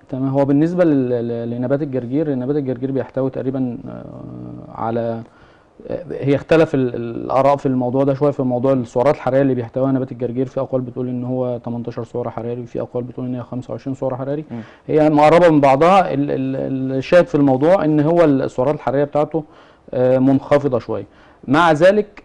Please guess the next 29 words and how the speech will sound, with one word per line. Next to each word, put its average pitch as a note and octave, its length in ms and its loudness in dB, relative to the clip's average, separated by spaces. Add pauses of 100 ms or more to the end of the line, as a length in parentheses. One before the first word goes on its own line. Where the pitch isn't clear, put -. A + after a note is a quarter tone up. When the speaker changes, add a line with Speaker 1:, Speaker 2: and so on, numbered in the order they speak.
Speaker 1:
آه، C3+ 760 6
فهو D3 320 4
بيحتوي D3+ 360 4
على C#3 120 4
كمية C#3 280 2
كبيرة C#3+ 220 2
جدًا D3 300 -2
من C3 220 2
الأملاح B2 360 -6
المعدنية C3 720 0
والفيتامينات B2+ 960 -2 (440)
اللي B2+ 220 -2
طبعًا C#3 280 2
مهمة C3 540 2
جدًا، C#3+ 280 -2
جدًا، C#3 300 0
جدًا C#3+ 320 -2
في، B2+ 240 -6
Speaker 2:
مم. A#2 60 -8
Speaker 1:
في، B2 420 -8
في، B2 420 -10
في B2+ 160 -10
المشاكل B2+ 460 -2
اللي A#2+ 1040 -8
بتقابلنا C3 460 0
يوميًا B2+ 380 -2
في B2 300 -10
موضوع B2 380 -6
ال-، B2 100 -6